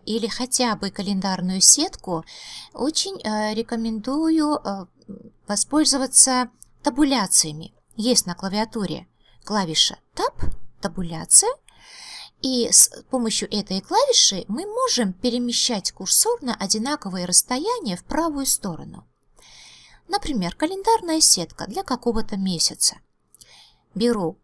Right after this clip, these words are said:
первый текстовый инструмент, рисую контейнер и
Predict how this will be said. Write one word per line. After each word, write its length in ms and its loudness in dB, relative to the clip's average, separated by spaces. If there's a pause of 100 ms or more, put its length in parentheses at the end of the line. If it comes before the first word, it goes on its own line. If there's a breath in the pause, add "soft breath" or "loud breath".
(160)
первый 360 -4
текстовый 540 0
инструмент, 600 0 (680)
рисую 760 4 (240)
контейнер 800 -4 (420)
и 60 -2